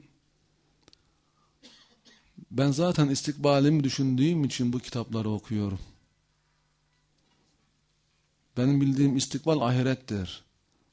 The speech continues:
Ama senin bildiğin istikbal hep bu dünya. Asıl sen istikbalini düşünmüyorsun. Lafa gelse Müslümanım dersin. Ahirete inandın mı desem,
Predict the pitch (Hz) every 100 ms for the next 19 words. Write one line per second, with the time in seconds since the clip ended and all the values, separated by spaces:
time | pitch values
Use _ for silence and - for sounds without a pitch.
0 | _ 113 113 110 120 127 117 117 113 113
1 | 107 - 117 110 127 143 127 135 135 127
2 | 110 104 98 92 85 82 _ _ _ _
3 | _ _ _ _ _ _ _ _ _ _
4 | - 127 - 135 - 185 180 - 127 -
5 | 120 113 113 110 107 - 110 104 101 92
6 | - 95 95 - _ _ _ _ _ _
7 | _ _ _ 120 113 147 131 123 175 165
8 | 160 - 170 160 151 120 104 - 98 85
9 | - _ _ _ _ _ 113 123 131 127
10 | 135 135 135 143 156 131 117 110 139 190
11 | 220